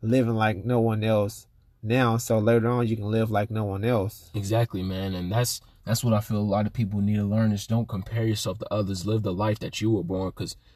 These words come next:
Speaker 2: I feel like everyone has been born with something special, unique that makes them who we are. You know, it may not be something that's big or maybe something that's small, but just make the most of who you are. You know, um,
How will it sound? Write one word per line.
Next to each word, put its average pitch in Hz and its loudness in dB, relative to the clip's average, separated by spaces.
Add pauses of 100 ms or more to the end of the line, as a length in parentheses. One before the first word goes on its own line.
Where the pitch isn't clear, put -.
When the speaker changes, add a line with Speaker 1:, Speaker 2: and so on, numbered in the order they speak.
(120)
Speaker 2:
I 120 -14
feel 120 0
like 101 0
everyone 104 2 (220)
has 98 -6
been 95 -4
born 95 -4
with - -6
something 98 -4
special, 101 -4
unique 98 -2
that 92 -4
makes 101 -4
them 95 -4
who 107 0
we 107 0
are. 95 -2 (360)
You 95 -6
know, 95 -2
it 95 0
may 107 2
not 101 0
be 104 2
something 104 0
that's 95 -2
big 104 0
or 92 -4
maybe 101 -2
something 98 -6 (260)
that's - -6
small, 104 0
but 92 -2
just 104 -4
make 110 0
the 104 -4
most 107 -2
of 95 -6
who 113 0
you 110 2
are. 98 2 (440)
You 98 -6
know, 95 -2
um, 87 -6